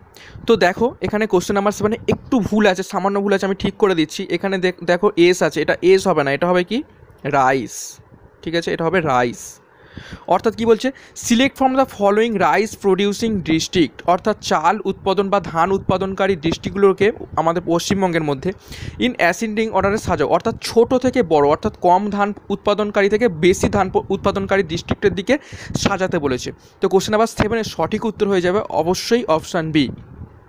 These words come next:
প্রথমে মুর্শিদাবাদ, অর্থাৎ মুর্শিদাবাদে কম ধান উৎপন্ন হয়, তারপরে একটু বেশি হয় কোথায়? মেদিনীপুরে, এবং তারপরে অনেক বেশি উৎপন্ন হয় ইস্ট বর্ধমানে। চিহ্নগুলো দেখেছো, আমি এই দিকে দিয়েছি, অর্থাৎ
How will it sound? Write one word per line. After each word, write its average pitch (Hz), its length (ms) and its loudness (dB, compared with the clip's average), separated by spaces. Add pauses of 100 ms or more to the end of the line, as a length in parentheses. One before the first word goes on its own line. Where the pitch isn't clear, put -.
(420)
প্রথমে 247 280 2
মুর্শিদাবাদ, 185 640 0
অর্থাৎ 196 240 -2
মুর্শিদাবাদে 202 640 0
কম 156 240 0
ধান 185 160 0
উৎপন্ন 190 400 0
হয়, 190 180 -2 (240)
তারপরে 190 580 2 (200)
একটু 175 260 -2
বেশি 196 260 0
হয় 208 120 4
কোথায়? 208 220 2
মেদিনীপুরে, 143 680 -2 (300)
এবং 196 260 0
তারপরে 214 560 2
অনেক 196 300 0
বেশি 220 200 -2
উৎপন্ন 214 340 -2
হয় 247 180 2 (100)
ইস্ট 175 260 -2
বর্ধমানে। 139 540 0
চিহ্নগুলো 196 480 0
দেখেছো, 214 340 0 (180)
আমি 180 220 0
এই 175 180 6
দিকে 170 200 0
দিয়েছি, 143 280 -2
অর্থাৎ 147 280 0